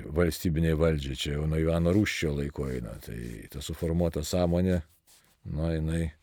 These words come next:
jinai skausmingai paliečia. Žinai, čia irgi čia reiktų žiūrėt su gailesčiu iš tikrųjų, nes yra toks liuciferiškos grimasos, drąsiai galim sakyti. Čia visą laiką tas vyko pasaulyje. Jeigu žiūrėtume ir katalikų bažnyčios istoriją, tai kiek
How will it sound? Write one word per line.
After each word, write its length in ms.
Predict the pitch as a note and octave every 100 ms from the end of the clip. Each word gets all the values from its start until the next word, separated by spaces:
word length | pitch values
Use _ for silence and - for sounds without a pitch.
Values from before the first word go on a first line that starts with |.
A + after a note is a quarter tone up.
| _ -
jinai 240 | C#2+ D2+ D#2 D2
skausmingai 600 | - E2+ - F#2+ E2+ E2
paliečia. 400 | A#2+ C3+ F2+ D#2
Žinai, 160 | C3+ C#3
čia 100 | D3 F#3
irgi 200 | D#3 C3+
čia 120 | C#3+ C3
reiktų 220 | C3+ B2
žiūrėt 220 | C3+ - - -
su 160 | - C3
gailesčiu 480 | F3 A2+ D#2+ D#2 D2+
iš 80 | E2
tikrųjų, 280 | F#2 F#2 F#2
nes 160 | F2
yra 160 | G#2 G2
toks 160 | -
liuciferiškos 720 | G#2 - C3+ B2 A2 - G#2+ - - - - - - -
grimasos, 580 | G2+ A#2+ C3 A2 E2+ D#2
drąsiai 340 | G2 G#2 F#2 D#2+
galim 260 | D#2+ D2+ -
sakyti. 440 | D#2+ E2+ D#2 -
Čia 180 | - A#2+
visą 180 | A#2+ D3
laiką 220 | C#3+ A2
tas 180 | E2+ G#2+
vyko 340 | B2 E2+ D2 C#2+
pasaulyje. 640 | D2+ F2 D2+ C#2+ C2+ C2 _ - - - -
Jeigu 160 | D3+ C3
žiūrėtume 380 | C3 A#2+ A2+ G#2+
ir 80 |
katalikų 400 | A#2 C#3+ E3 G2
bažnyčios 400 | E2+ D#2+ D2+ C#2+
istoriją, 400 | C#2+ D#2+ D2+ C#2+ C#2
tai 300 | D2 C#2+ - _ - - - - -
kiek 300 | B2+ C3+ -